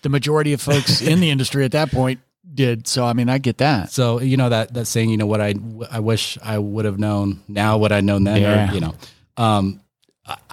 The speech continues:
Speaker 2: I think it would be completely different, but, you know, it adds to the story. So, um, yeah, I mean, that's, you know, this, the structure piece is what I needed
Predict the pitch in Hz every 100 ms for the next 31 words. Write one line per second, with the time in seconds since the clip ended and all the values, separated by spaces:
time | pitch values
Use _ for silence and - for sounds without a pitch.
0 | - 120 120 120 113 101 104 107 110 104
1 | 131 135 110 104 101 - 113 98 101 107
2 | 98 95 - 90 - 127 90 90 - 120
3 | 110 95 - - _ _ _ 127 113 101
4 | 104 - _ _ _ _ _ _ _ _
5 | 127 143 123 113 113 113 117 110 - -
6 | 127 117 107 110 123 143 - - - 110
7 | - 135 131 151 135 120 117 104 98 98
8 | 92 90 78 -